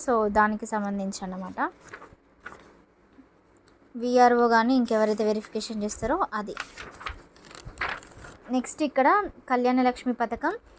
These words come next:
statement of the village revenue officer or village secretary అని ఉంది. ఇది చూడండి.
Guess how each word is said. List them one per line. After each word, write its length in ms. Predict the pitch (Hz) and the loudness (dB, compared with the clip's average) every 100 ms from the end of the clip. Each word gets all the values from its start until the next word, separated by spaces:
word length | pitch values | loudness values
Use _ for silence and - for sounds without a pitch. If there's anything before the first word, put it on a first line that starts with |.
| - - | -20 -20
statement 420 | - 269 254 269 262 | 4 6 6 4 4
of 60 | 233 | 4
the 60 | 254 | 4
village 240 | 240 240 247 | 4 4 4
revenue 300 | 247 240 240 233 | 2 2 2 2
officer 320 | 226 233 285 277 | 0 -2 2 4
or 60 | 220 220 | 4 0
village 260 | 220 220 - | -2 -2 -2
secretary 540 | 220 - 220 208 302 370 - 226 | -4 -4 -8 -4 -4 -4 -4 -6
అని 120 | 254 269 | -2 -2
ఉంది. 220 | 208 294 339 220 | -2 -2 -2 -2
ఇది 160 | 220 220 - _ | -4 -6 -12 _
చూడండి. 320 | - 233 220 | -4 -2 -2